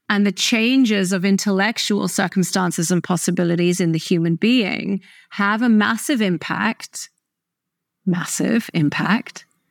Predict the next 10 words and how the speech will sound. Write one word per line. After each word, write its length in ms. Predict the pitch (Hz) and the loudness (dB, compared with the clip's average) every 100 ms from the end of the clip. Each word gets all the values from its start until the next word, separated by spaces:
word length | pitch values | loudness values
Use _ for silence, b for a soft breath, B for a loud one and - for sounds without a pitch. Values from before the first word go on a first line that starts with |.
| _ _ _ _ _ - | _ _ _ _ _ -8
to 360 | - 226 214 | 0 2 2
the 140 | 202 226 | 2 0
way 460 | 185 185 190 196 226 | 0 0 0 2 4
in 180 | 220 | 2
which 800 | 180 180 208 - - - - - _ _ _ _ _ _ - | 2 -2 -4 -6 -6 -4 -4 -8 _ _ _ _ _ _ -6
a 80 | 202 | -6
paradigm 1040 | - 185 175 180 175 170 170 185 214 240 - _ _ _ _ _ - | -2 -2 0 0 -2 -2 -2 2 2 2 -4 _ _ _ _ _ -4
or 140 | 185 | 0
reality 840 | 185 185 160 160 170 185 220 233 240 - | 2 0 0 -2 0 2 2 2 -2 -6
appears 760 | 214 269 415 - - - - | -4 -2 -2 -4 -6 -10 -10